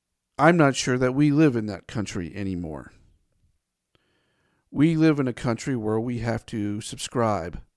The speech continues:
to a certain ideology. An ideology that is ultimately dictated by a corrupt culture, because government is always downwind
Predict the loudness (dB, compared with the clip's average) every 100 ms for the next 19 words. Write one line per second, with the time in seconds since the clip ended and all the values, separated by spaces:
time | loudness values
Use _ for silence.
0 | _ _ _ _ _ _ _ _ _ _
1 | 0 2 2 4 2 2 -2 -2 0 2
2 | 4 4 2 -2 -8 -16 -20 _ _ _
3 | _ _ _ _ _ _ _ _ _ _
4 | _ _ _ -4 2 4 6 4 4 2
5 | 0 -2 -2 -2 -2 -4 -6 -10 _ _
6 | _ _ _ _ _ 6 6 6 2 0
7 | -2 -2 0 0 0 -2 -2 -4 0 4
8 | 6 6 4 0 -4 -6 -6 -8 -12 -8
9 | -6 -6 -8 -8 -6 -4 -6 -6 _ _
10 | _ _ _ _ _ _ _ _ _ _
11 | _ _ _ _ -20 _ _ -10 0 0
12 | 2 2 2 2 0 -2 2 2 2 -2
13 | 2 4 4 2 0 0